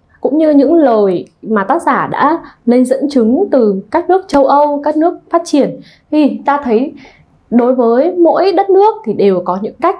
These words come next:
để phòng chống khác nhau. Tuy nhiên, đối với bản thân chúng ta, với mỗi người thì cũng đưa ra được những cái giải pháp hữu hiệu nhất cho riêng mình,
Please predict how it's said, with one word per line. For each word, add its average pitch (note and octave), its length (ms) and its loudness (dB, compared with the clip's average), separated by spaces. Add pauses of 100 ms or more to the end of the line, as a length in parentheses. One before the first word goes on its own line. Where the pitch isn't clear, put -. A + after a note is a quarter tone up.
(160)
để F#3 320 -2
phòng F#3+ 160 -4
chống F#3 160 -2
khác D4+ 180 -2
nhau. D4 280 2 (260)
Tuy E4 140 2
nhiên, E4+ 400 4
đối G#3+ 120 2
với G#3+ 140 2
bản B3 280 -2
thân B3+ 220 2
chúng G3+ 200 -2
ta, A#3+ 320 -2 (100)
với G#3 140 0
mỗi A3+ 220 -2
người C4 340 2 (240)
thì C4 280 2
cũng F4 400 -2
đưa D#4 180 0
ra D#4 140 0
được A#3+ 180 0
những A3 180 -4
cái F4 140 0
giải B3+ 360 -4
pháp F4+ 220 -2 (100)
hữu C4+ 180 2
hiệu E4+ 220 2
nhất D4 200 0
cho C#4 120 0
riêng C4+ 260 2
mình, G#3 220 0